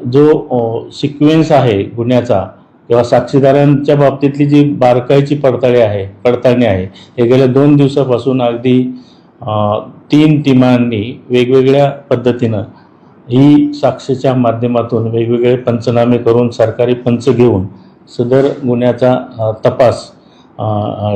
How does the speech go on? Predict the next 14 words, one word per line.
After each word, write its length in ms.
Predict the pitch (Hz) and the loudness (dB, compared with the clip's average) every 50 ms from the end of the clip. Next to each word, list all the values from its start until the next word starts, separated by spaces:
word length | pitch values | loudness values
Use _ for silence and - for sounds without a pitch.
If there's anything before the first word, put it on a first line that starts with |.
| 101 104 117 | -4 -4 -2
डीसीपी 800 | 117 123 117 117 - 131 123 127 139 131 127 127 - 131 123 113 | 0 0 0 0 -2 -2 0 2 2 2 2 2 -2 -4 -2 0
गायकवाड 360 | 120 113 110 113 - 123 120 | 2 2 2 2 2 0 0
सर 320 | 123 117 - 127 113 107 - - - - - _ _ _ _ _ _ _ _ - | 0 0 0 0 0 0 -2 -6 -12 -20 -20 _ _ _ _ _ _ _ _ -14
आणि 240 | 113 117 117 117 113 | -10 -6 -4 -2 0
आमच्या 560 | 117 117 117 113 131 127 127 131 127 131 - | 0 -2 0 0 2 2 2 2 0 -2 -6
सुपरविजनखाली 920 | - - 117 - 123 120 123 120 117 117 127 123 123 - 117 110 110 101 95 95 - - - _ _ _ _ - 107 104 - | -8 -10 -6 -2 0 2 2 2 2 2 2 0 0 0 0 -2 0 -2 -4 -6 -10 -16 -20 _ _ _ _ -14 -10 -6 -4
तपासी 360 | 120 107 - 127 120 123 - | -2 0 0 0 0 0 0
अंमलदार, 520 | 123 117 117 120 120 120 120 123 123 123 123 | 0 0 2 0 0 2 2 2 2 2 0
अ, 560 | 117 - - 123 113 110 110 107 107 107 104 | -4 -8 -10 -8 -8 -6 -6 -4 -4 -4 -4
डॉक्टर, 360 | 107 104 101 - - 120 117 | -4 -4 -4 -2 0 0 0
अ, 460 | 117 113 - 123 110 107 104 104 101 98 - - - - - - 117 | 0 -2 -4 -6 -4 -4 -2 -2 -4 -6 -8 -12 -20 -20 -12 -4 -2
डोंगरे, 440 | 123 120 123 123 127 120 110 95 | 0 2 2 4 4 2 2 0
अशोक 300 | 87 98 101 - 127 113 | 0 -4 -4 -4 -4 -2
डोंगरे 400 | 113 113 117 117 113 110 107 92 | -2 -2 -2 0 0 0 -2 -2